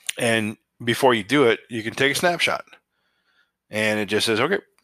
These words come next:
um, you, you know, it, what, you don't, say you don't like that software that you installed." Well, you, don't worry, you just revert back to your previous snapshot. You revert back to prior to installing it,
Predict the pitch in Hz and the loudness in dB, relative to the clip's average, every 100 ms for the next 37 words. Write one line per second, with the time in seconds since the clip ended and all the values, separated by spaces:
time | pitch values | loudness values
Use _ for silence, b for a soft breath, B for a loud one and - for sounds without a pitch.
0 | b b b b _ - 104 104 101 101 | b b b b _ -2 0 2 2 2
1 | 98 101 98 98 101 b b _ _ _ | 0 -4 -8 -10 -14 b b _ _ _
2 | _ _ 113 113 113 107 95 98 64 - | _ _ -8 -6 -4 0 0 0 -4 -8
3 | - 107 - 62 101 113 113 - - - | -6 -4 -4 -8 -4 0 0 -2 0 2
4 | 113 113 87 113 110 78 - 104 - 90 | 2 0 0 0 0 0 2 2 2 -2
5 | 82 82 85 90 - - - - _ _ | -2 -6 -6 -6 -6 -8 -12 -20 _ _
6 | _ _ _ _ _ _ 127 127 147 - | _ _ _ _ _ _ -4 -2 -2 0
7 | 147 208 104 98 107 107 - 107 110 101 | 2 2 2 -2 -2 -2 -2 0 2 2
8 | 110 104 - 110 101 120 104 104 - 117 | 2 2 0 -4 -2 -2 -2 -2 -2 -2
9 | 117 - 85 - - _ _ 127 127 - | -4 -8 -10 -16 -20 _ _ -2 -2 -2
10 | - 120 113 156 147 135 131 131 - - | -6 -2 2 2 2 2 2 0 -10 -2
11 | 120 113 110 110 - 101 - 113 117 98 | 2 4 4 0 -4 -8 -4 -2 0 0
12 | 85 92 | -4 -10